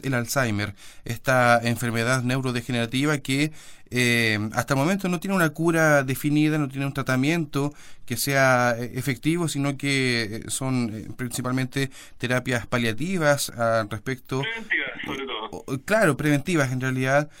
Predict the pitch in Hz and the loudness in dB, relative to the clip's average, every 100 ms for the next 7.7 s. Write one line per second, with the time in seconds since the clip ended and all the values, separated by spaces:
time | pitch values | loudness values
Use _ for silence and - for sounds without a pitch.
0 | - - - 120 107 117 127 127 147 147 | -20 -10 -2 -2 0 -2 -2 0 -2 0
1 | 147 143 135 127 139 139 113 110 110 - | 0 0 0 2 2 2 2 0 -4 -20
2 | - - 117 110 175 220 240 - 190 175 | -10 -4 -2 -2 2 4 4 2 2 4
3 | 156 143 135 156 196 170 156 151 - 151 | 4 4 2 2 4 4 4 2 0 0
4 | 147 143 135 123 123 123 131 143 131 - | 2 2 2 0 -2 -4 -4 -2 -2 -2
5 | 165 165 151 123 135 135 139 131 160 170 | 0 2 2 2 0 2 2 4 6 4
6 | 151 135 151 160 147 135 127 127 180 180 | 4 2 0 0 -2 -2 0 0 0 0
7 | 139 127 131 175 165 123 | 0 -2 -4 -2 -2 -2